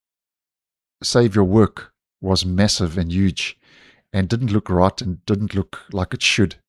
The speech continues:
Looking a bit strange, with a lot of screen real estate being wasted. So this was the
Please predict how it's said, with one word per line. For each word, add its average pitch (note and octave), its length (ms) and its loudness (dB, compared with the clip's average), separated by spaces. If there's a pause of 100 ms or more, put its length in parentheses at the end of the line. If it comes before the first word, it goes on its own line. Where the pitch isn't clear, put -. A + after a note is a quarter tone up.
(240)
Looking B2 240 0
a B2+ 80 2
bit - 160 -2
strange, G2+ 600 0 (560)
with G#2 100 0
a G2 60 6
lot G#2 320 6
of - 180 -2
screen A#2+ 400 0
real G2+ 200 4
estate G2 400 -2
being G2 200 0
wasted. F2+ 460 0 (680)
So - 120 -2
this A2+ 220 2
was G2+ 220 2
the G2+ 120 0